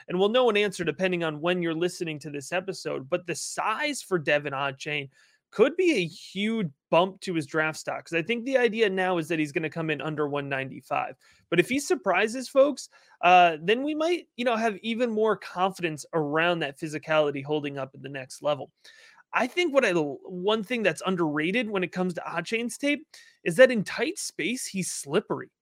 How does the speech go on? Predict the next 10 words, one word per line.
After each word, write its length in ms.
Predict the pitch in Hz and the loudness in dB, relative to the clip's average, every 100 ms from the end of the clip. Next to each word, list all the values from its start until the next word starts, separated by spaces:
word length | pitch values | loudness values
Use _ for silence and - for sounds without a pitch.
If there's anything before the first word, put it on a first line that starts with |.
| _ | _
right? 240 | 147 202 | 2 4
Like, 180 | 196 147 | 4 0
he, 260 | 143 240 - | 0 -2 0
he's 320 | 160 269 247 | 0 2 2
elusive. 640 | 160 160 190 254 330 330 330 - - _ | 2 4 4 4 2 0 -2 -14 -20 _
He 120 | - | 0
will 140 | 311 247 | 2 2
scoot 360 | - - 202 - | -2 -4 -6 -6
past 460 | - 170 190 254 - | -6 -2 -2 -2 -6
defenders. 720 | 285 294 294 285 302 294 | -4 -4 -2 0 0 -2